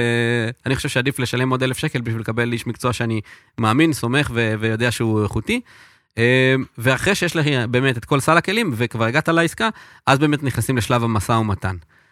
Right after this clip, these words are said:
שלב המשא ומתן זה השלב האהוב עליי, האמת, אני מאוד אוהב משא ומתן, אני חושב ששם, במיוחד היום, בתקופה היום,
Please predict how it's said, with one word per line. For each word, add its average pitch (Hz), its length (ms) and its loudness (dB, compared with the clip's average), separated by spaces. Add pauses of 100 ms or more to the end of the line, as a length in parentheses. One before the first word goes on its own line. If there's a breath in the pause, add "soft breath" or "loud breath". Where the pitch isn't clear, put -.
(120 soft breath)
שלב 208 180 6
המשא 185 220 4
ומתן 175 380 4
זה 131 200 4
השלב 117 260 2
האהוב 110 240 2
עליי, 175 260 2
האמת, 175 360 0
אני 120 120 0
מאוד 117 300 0
אוהב 113 140 0
משא 113 220 -4
ומתן, 113 300 -2
אני 131 220 0
חושב 113 220 -4
ששם, 117 380 -2 (300 soft breath)
במיוחד 123 460 4
היום, 131 240 2
בתקופה 131 420 0
היום, 131 240 2